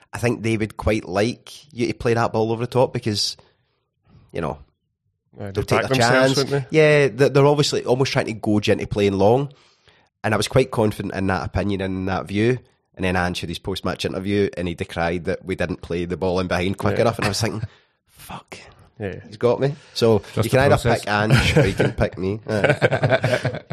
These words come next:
Speaker 2: A Daft in a podcast. <laughs> But, um, so, Mari, so if you just kinda talk us through the goal, because the one time we did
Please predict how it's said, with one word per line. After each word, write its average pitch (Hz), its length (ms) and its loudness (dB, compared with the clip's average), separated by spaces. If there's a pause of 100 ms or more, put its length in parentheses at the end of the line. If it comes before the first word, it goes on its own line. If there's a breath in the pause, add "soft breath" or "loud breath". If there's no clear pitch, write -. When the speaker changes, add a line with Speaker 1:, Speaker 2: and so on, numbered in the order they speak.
(160)
Speaker 2:
A 123 60 -4
Daft 120 320 0
in 127 100 2
a 117 60 0
podcast. 151 1500 2 (160)
<laughs> - 140 -20
But, 156 360 4
um, 143 480 6 (720 loud breath)
so, 143 140 2
Mari, 135 240 6
so 143 140 0
if 135 80 0
you 151 100 6
just - 360 -2
kinda 110 180 0
talk 110 180 0
us 113 140 -6
through 117 80 -2
the 107 80 0
goal, 110 180 2
because 127 240 0
the 113 80 2
one 117 160 4
time 117 280 0
we 107 80 2
did 131 260 2